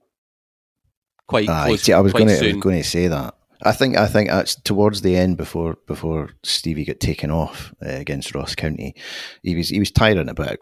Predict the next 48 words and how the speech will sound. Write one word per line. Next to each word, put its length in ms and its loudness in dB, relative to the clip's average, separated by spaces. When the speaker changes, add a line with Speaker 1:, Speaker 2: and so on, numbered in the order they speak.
Speaker 2:
visibly, 460 -4
I 60 -4
think. 320 -10
But 200 -2
it, 200 -8
it, 160 -4
towards 460 2
the 280 -6
sort 260 -2
of 60 -6
last 280 -4
ten 240 2
minutes 240 -4
before 240 -12
he 40 -8
got 140 -10
taken 300 -8
off, 200 -6
I 60 -8
thought 240 -6
he 80 -4
was 120 -6
actually 280 -4
drifting 400 -8
out 160 -6
wide 280 -8
left. 480 -6
A, 40 -12
a 60 -2
Speaker 1:
Which 160 0
Speaker 2:
fair 80 4
Speaker 1:
he 60 -2
has, 240 -2
Speaker 2:
bit, 60 -8
Speaker 1:
which 100 -2
Speaker 2:
which 80 2
Speaker 1:
was 100 0
his 200 0
Speaker 2:
was, 20 -10
Speaker 1:
want 320 2
last 220 2
Speaker 2:
yeah, 80 2
Speaker 1:
season 280 -4
for 180 -16
sure, 340 -4
wasn't 180 0
it? 20 -6
Speaker 2:
exactly. 560 0